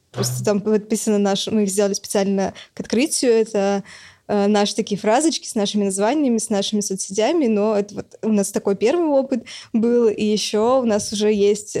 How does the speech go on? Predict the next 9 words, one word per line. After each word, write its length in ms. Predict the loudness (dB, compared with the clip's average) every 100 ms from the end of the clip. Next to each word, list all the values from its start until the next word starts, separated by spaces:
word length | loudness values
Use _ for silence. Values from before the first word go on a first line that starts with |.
| 0
наша 380 | 0 0 -2
открытка. 680 | -4 -4 -2 -2 -2 -2 -2 0
Это 200 | 0 0
вообще 200 | 0 -2
с 60 |
ней 80 | 0
тоже 180 | 0 0
интересная 380 | 0 0 0 -2
история. 420 | 0 0 2